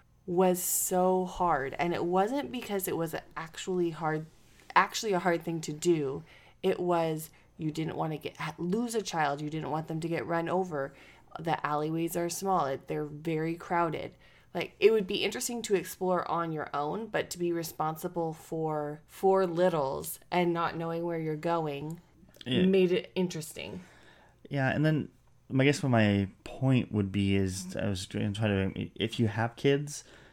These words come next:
Speaker 2: like, one or two, even if they're older, really would encourage bringing them to the school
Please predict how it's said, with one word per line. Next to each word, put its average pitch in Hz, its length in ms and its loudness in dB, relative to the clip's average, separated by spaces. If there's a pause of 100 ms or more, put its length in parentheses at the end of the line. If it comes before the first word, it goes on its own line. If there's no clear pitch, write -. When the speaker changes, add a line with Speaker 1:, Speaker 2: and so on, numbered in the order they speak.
(140)
Speaker 2:
like, 101 180 -2
one 104 160 2
or 101 120 2
two, 156 440 4
even 120 200 4
if 107 100 0
they're 101 200 2
older, 135 540 4 (180)
really 160 380 4
would 104 140 6
encourage 95 680 4
bringing 110 440 4
them 95 240 4
to 101 300 0
the 117 120 0
school 139 560 -4